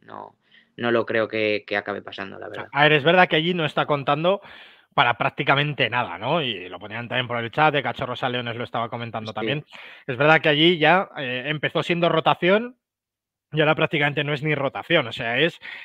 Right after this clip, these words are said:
Speaker 2: eh, si no
Speaker 1: Sí.
Speaker 2: está el titular, juega otro, y si no está el otro, entonces sí que Guti tiene opciones de, de jugar,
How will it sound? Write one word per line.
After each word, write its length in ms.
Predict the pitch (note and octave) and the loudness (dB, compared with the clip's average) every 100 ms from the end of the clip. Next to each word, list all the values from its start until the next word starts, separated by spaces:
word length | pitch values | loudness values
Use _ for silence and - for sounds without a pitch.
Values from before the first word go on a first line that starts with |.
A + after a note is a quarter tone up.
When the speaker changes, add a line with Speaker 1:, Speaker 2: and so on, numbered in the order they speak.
| - - | -14 -10
Speaker 2:
eh, 140 | B2 | -8
si 120 | - | -4
no 80 | D3 | -2
Speaker 1:
Sí. 60 | D#3+ | 2
Speaker 2:
está 60 | F3+ | 2
el 100 | E3 | 2
titular, 400 | F3 E3+ F3 E3 | -2 4 4 4
juega 300 | F3 E3 F3 | 2 4 6
otro, 340 | G#3 A3+ A3+ | 4 2 2
y 40 | G#3 | 2
si 120 | E3 | -2
no 100 | E3 | -6
está 200 | D3+ F3 | -2 0
el 100 | E3+ | 2
otro, 260 | F#3+ G3+ G3 | 0 -2 -4
entonces 320 | E3 F3 D#3+ | -4 -6 -6
sí 100 | E3+ | -6
que 120 | E3+ | -4
Guti 280 | D#3 E3 F3 | -4 -4 -6
tiene 200 | D#3 D3+ | -6 -6
opciones 340 | C#3+ D#3+ D#3+ | -6 -6 -4
de, 280 | D3 A#2+ G#2+ | -4 -4 -6
de 100 | A#2 | -10
jugar, 420 | - A2+ B2+ A2 | -12 -6 -4 -6